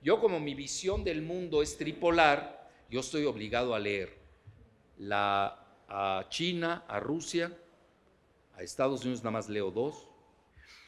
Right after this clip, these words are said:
pero leo más la prensa británica. La prensa británica es la mejor del mundo, pero hay que saberla leer,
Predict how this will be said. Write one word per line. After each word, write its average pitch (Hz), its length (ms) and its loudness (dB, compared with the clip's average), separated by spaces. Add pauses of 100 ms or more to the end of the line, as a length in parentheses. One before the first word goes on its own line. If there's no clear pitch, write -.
(180)
pero 131 260 6
leo 156 300 10
más 151 240 4
la 131 140 4
prensa 131 320 0
británica. 120 580 -2
La 113 100 -2
prensa 180 280 -2
británica 143 440 -4
es 139 100 -4
la 127 100 -2
mejor 120 320 -8
del 123 160 -4
mundo, 127 680 -4
pero 107 140 -2
hay 120 80 2
que 127 120 -6
saberla 107 420 -2
leer, 104 340 -2